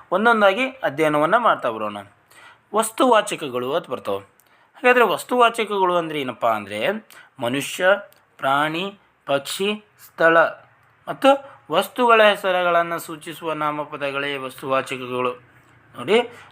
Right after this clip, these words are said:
ನಾವು ನಾಮಪದದಲ್ಲೂ ಕೂಡ ಇದೇ ಸ್ಟೇಟ್ಮೆಂಟನ್ನು ನೋಡಿದ್ದೀವಿ, ಅದೇ ರೀತಿಯಾಗಿ ಇಲ್ಲಿ ಕೂಡ ಸೇಮ್ ಸ್ಟೇಟ್ಮೆಂಟ್ ಇದೆ.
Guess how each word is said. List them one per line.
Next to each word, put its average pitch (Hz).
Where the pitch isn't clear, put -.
ನಾವು 139
ನಾಮಪದದಲ್ಲೂ 156
ಕೂಡ 156
ಇದೇ 151
ಸ್ಟೇಟ್ಮೆಂಟನ್ನು 139
ನೋಡಿದ್ದೀವಿ, 127
ಅದೇ 170
ರೀತಿಯಾಗಿ 175
ಇಲ್ಲಿ 165
ಕೂಡ 180
ಸೇಮ್ 196
ಸ್ಟೇಟ್ಮೆಂಟ್ 127
ಇದೆ. 113